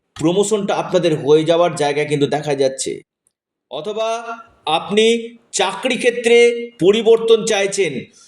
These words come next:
দেখুন, বৃহস্পতি একদিকে দশম ভাবে দৃষ্টি দিচ্ছে, কর্মভাবে দৃষ্টি,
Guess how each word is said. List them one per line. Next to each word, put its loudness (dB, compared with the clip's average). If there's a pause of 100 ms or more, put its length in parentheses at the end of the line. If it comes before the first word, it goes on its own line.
(580)
দেখুন, 0
বৃহস্পতি 2
একদিকে 2
দশম -2
ভাবে 2
দৃষ্টি -6
দিচ্ছে, 0
কর্মভাবে 2
দৃষ্টি, -2